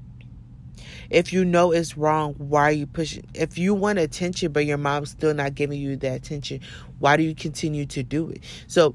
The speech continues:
if you're con-, my thing is, if you're continuing to do it, that tells me you enjoy what you're doing. So at that point, it's no longer what happened at home. It's a you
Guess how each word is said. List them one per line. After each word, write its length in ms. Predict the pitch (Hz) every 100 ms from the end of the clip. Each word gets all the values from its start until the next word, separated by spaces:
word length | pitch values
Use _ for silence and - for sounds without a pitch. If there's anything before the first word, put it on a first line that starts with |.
| -
if 220 | 170 -
you're 120 | 190
con-, 200 | 208 220
my 220 | 151 160
thing 240 | 180 196 185
is, 200 | 185 180
if 180 | 151 147
you're 80 | 160
continuing 640 | 196 160 175 160 156 156
to 160 | - 151
do 300 | 131 135 147
it, 140 | 160 - - -
that 220 | 156 160
tells 280 | - 165 160
me 120 | 165
you 260 | 156 160 175
enjoy 440 | 165 143 147 143
what 180 | 135 143
you're 180 | 123 135
doing. 400 | 127 135 127 - - -
So 160 | - 175
at 200 | 160 160
that 220 | 175 196
point, 320 | - 190 185 151
it's 180 | 185
no 220 | 160 180 180
longer 540 | 160 160 185 185 160
what 540 | 131 131 143 151 170
happened 420 | - 160 147 156 139
at 180 | 135
home. 260 | 135 139 123
It's 260 | - 175 -
a 120 | 160
you 360 | 147 139 156 165